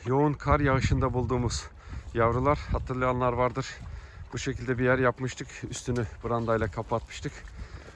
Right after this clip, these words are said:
Bu şekilde hayata tutundular. Şu karlar erisin. Ondan sonra daha düzgün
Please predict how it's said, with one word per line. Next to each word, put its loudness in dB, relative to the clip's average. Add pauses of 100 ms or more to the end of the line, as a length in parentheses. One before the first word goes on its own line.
(120)
Bu 0
şekilde 2
hayata 4
tutundular. 2 (800)
Şu -8
karlar 6
erisin. 0
Ondan 0
sonra 0
daha 2 (220)
düzgün -2